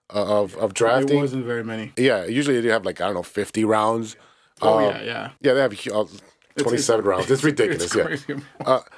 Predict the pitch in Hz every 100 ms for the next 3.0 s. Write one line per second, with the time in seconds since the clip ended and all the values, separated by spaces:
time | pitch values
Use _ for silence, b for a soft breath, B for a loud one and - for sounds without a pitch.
0 | - - 151 170 160 135 131 127 117 _
1 | - 131 117 123 156 - 104 101 107 95
2 | 101 113 123 113 87 104 135 - 107